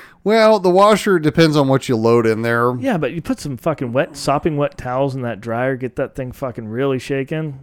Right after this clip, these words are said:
Speaker 2: I'm just saying, whatever.
Speaker 1: Or you just have sex with a human being. I don't know. That's weird.
Speaker 2: Well, I mean, yeah, you do it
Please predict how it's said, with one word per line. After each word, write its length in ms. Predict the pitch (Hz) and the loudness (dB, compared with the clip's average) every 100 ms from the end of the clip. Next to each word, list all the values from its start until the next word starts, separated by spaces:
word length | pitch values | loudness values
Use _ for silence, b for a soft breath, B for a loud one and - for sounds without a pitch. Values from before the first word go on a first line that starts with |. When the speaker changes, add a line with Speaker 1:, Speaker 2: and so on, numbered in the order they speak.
| 165 | -16
Speaker 2:
I'm 180 | 117 117 | -14 -14
just 220 | 87 - | -14 -18
saying, 320 | 64 67 69 92 | -20 -20 -20 -20
whatever. 440 | 87 82 69 - - 120 | -20 -20 -20 -20 -10 2
Speaker 1:
Or 160 | 151 | 4
you 100 | 170 | 4
just 160 | 139 - | 2 2
have 180 | 143 - | 2 2
sex 300 | 139 135 - | 0 0 -4
with 100 | 110 | -4
a 40 | |
human 280 | 127 120 101 | -2 -2 -2
being. 380 | 120 117 85 107 | 0 0 -2 -2
I 80 | |
don't 160 | 127 107 | -2 -2
know. 160 | 98 101 | -4 -2
That's 280 | 117 110 - | -4 -6 -8
weird. 380 | 98 92 95 - - | -8 -6 -10 -14 -12
Speaker 2:
Well, 140 | 190 196 | -4 -2
I 120 | 160 | 0
mean, 260 | 180 160 139 | -2 -6 -6
yeah, 280 | 156 123 120 | -6 -4 -6
you 120 | 139 | -4
do 200 | 165 | -2
it 100 | 170 | -2